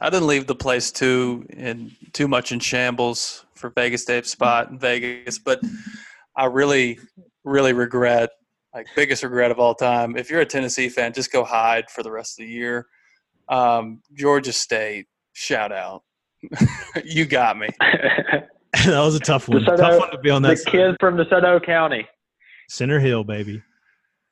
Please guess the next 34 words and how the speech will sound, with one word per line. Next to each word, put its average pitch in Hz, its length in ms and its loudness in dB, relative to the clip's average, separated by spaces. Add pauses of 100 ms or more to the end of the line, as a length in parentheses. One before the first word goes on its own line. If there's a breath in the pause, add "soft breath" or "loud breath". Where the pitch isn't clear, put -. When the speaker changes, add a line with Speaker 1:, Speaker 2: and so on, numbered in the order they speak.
(680)
Speaker 3:
Yeah. 101 220 -6
Speaker 1:
Rocky 135 380 -2
Top 135 220 -8 (100)
Speaker 3:
I 160 60 2
guess - 180 -8
Speaker 1:
all 160 340 2
Speaker 3:
he's, 165 140 -4
Speaker 1:
day. 143 280 -4 (200)
Speaker 3:
I 127 80 -2
guess 156 160 2
he 165 100 4
slipped 143 440 2
under 135 260 2
the, 117 220 2
uh, 107 320 -2
he 110 100 -6
slipped 135 300 -4
away 120 220 0
from, 113 300 -2
uh, 107 140 -2
Tennessee 113 420 -4
in 110 80 0
their 107 120 -2
recruiting 104 340 -8
class 104 440 -8 (160)
a - 40 -20
couple 110 140 -10
of 104 60 -8
years 101 200 -10
ago. 107 240 -8 (640 soft breath)
Um, 123 400 2 (840)
anyway, 156 380 4
so - 140 0
yeah, 147 180 2